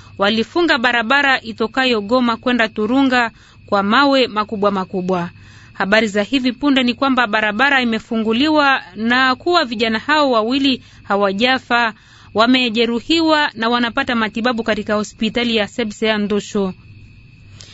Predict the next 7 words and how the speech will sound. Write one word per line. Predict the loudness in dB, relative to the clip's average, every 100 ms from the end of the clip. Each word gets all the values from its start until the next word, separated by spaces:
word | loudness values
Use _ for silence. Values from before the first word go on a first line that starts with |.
| -20 -20 -20 -14 -2
Mjini | 2 2 4
Kinshasa, | 2 2 0 0 2 0 0
soko | -2 -2 -2 0 -2
la | 0 0 0
Matete | -2 -2 -2 -2 0 2
lilifanya | 2 -2 -2 -2 -2
kazi | -2 0 0 0 2 2 0